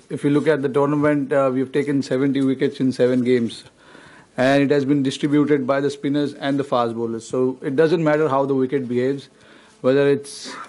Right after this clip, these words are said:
uh, it's gonna, you know, uh, give the fast bowlers a lot of assistance or the spinners. Uh, we've got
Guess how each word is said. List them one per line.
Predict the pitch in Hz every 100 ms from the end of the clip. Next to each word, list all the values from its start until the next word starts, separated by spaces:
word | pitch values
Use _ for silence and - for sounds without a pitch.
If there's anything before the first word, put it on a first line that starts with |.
| - 143
uh, | 127 131 131 123
it's | 143 117
gonna, | 139 127 - - - -
you | 147
know, | 143 139 147
uh, | 139 131 117 - 131
give | 127 135 123
the | 135
fast | 139 135 135
bowlers | 143 147 139
a |
lot | 139 143
of | 135
assistance | 127 147 - 156 139
or | 143 143
the | 139
spinners. | - 131 123 107 - - - - - - _
Uh, | 131 131 131
we've | 143 151
got | 165 156